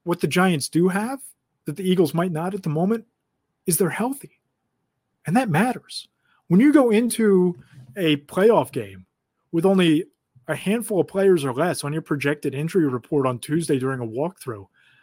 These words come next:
that's a huge asset for you. That's a huge asset going into the second round of the playoffs to be the healthier team. And for the Eagles, we've talked about this before. They absolutely need Jalen Hurts to be a hundred percent healthy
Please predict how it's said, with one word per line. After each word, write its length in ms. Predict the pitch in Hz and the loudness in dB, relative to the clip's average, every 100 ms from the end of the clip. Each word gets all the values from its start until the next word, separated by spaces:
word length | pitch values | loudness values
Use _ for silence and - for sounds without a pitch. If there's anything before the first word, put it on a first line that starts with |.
| _ _ _ _ _ _ - | _ _ _ _ _ _ -2
that's 240 | 233 - | -2 2
a 100 | 151 | 0
huge 460 | - - 208 240 139 | 0 0 4 4 4
asset 420 | 180 - 139 117 | 0 -4 -6 -8
for 140 | - | -12
you. 120 | 104 - _ _ _ _ - | -14 -16 _ _ _ _ -4
That's 220 | 220 - | -2 -2
a 60 | 139 | -8
huge 420 | - 233 277 180 | -4 6 6 6
asset 400 | 190 208 160 131 | 2 0 -2 0
going 180 | 160 160 | -2 -2
into 140 | 151 | -4
the 100 | 139 | -4
second 300 | 165 175 165 | -4 -4 -4
round 140 | 151 | -4
of 40 | 135 | -4
the 80 | 123 | -6
playoffs 380 | 165 156 135 | -2 -2 -2
to 80 | 147 | -2
be 100 | 143 | -2
the 100 | 135 | -2
healthier 440 | 110 156 143 123 110 | -4 -6 -4 -10 -6
team. 380 | 180 170 127 - _ _ _ _ _ _ - | -2 0 -2 -6 _ _ _ _ _ _ -6
And 160 | 151 | -4
for 100 | 160 | 0
the 160 | 147 156 | -2 0
Eagles, 460 | 160 226 247 - - _ _ _ _ - | 0 0 -2 -10 -16 _ _ _ _ -4
we've 140 | 262 | 0
talked 240 | 294 277 | 0 0
about 180 | 247 226 | 0 0
this 140 | 208 - | 0 -4
before. 440 | 147 214 190 - - | -8 -6 -6 -8 -4
They 160 | 185 214 - | -2 -2 -4
absolutely 720 | 208 247 - 220 247 240 202 | -4 -4 -4 -4 -4 -2 0
need 360 | 180 165 127 117 | 2 0 -2 -2
Jalen 320 | 165 156 143 | -4 -4 -2
Hurts 240 | 160 147 | -4 -2
to 100 | 143 | -6
be 120 | 135 | -4
a 60 | 131 | -4
hundred 280 | 170 160 143 | -2 -6 -6
percent 280 | 139 131 117 | -10 -10 -12
healthy 580 | - 160 180 285 269 | -2 -2 2 0 0